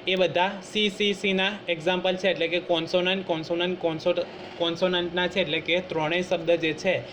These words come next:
એ વ્યંજન જોવા મળે છે. વ્યંજન પદમાં અર્થવિહીન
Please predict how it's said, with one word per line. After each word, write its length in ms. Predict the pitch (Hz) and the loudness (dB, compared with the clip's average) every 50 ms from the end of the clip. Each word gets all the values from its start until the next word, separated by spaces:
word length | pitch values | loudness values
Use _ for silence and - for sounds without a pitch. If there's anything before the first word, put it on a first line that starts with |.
| - - - 175 | -14 -10 -4 -2
એ 80 | 185 | -2
વ્યંજન 460 | 185 165 175 175 175 165 180 185 190 | 2 2 2 2 2 4 4 4 4
જોવા 220 | 185 185 180 180 175 | 6 4 4 4 2
મળે 300 | 175 170 170 165 165 160 | 2 0 2 2 0 0
છે. 140 | - 175 175 180 - - - - - - - - - 156 | 0 -2 -2 -4 -4 -12 -14 -14 -14 -14 -14 -12 -6 -2
વ્યંજન 380 | 175 202 202 196 190 262 262 254 | 0 2 4 4 4 4 4 4
પદમાં 460 | 247 233 220 208 233 220 165 - - | 2 2 0 2 0 -2 -2 -2 0
અર્થવિહીન 440 | - 190 226 226 - 214 233 226 226 | 2 2 2 2 0 0 0 0 -2